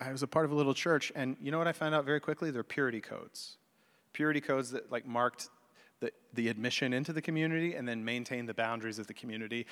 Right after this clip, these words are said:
And the reason I know that is when we started being a part of this little Baptist church, my dad, who drank beer with no problem before, now when a,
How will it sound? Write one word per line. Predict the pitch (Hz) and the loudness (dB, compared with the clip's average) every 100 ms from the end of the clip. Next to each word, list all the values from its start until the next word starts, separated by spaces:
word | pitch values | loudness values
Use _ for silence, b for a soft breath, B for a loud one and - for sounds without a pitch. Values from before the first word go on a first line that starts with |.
| B B | B B
And | 131 | 0
the | |
reason | 131 170 160 | 4 4 4
I | 151 | 6
know | 147 | 6
that | 175 185 | 6 4
is | 139 139 | 2 -2
when | 135 | -2
we | |
started | - 156 160 151 | 0 2 2 0
being | 143 | -2
a | |
part | 135 143 | 2 2
of | 135 | 2
this | 131 | -2
little | 147 135 | -2 0
Baptist | 135 - 123 - | 0 -2 -6 -2
church, | 143 175 - B B | -2 -2 -8 B B
my | 135 | 0
dad, | 139 170 147 | 4 6 6
who | 135 | 4
drank | 143 139 | 2 0
beer | 127 143 139 | 0 2 2
with | 120 | 0
no | 135 165 | 0 4
problem | 156 156 143 120 | 8 8 6 0
before, | 117 151 151 123 - B - | -2 0 2 0 -2 B 0
now | 139 156 151 151 | 6 10 10 8
when | 139 131 | 4 2
a, | 117 | 2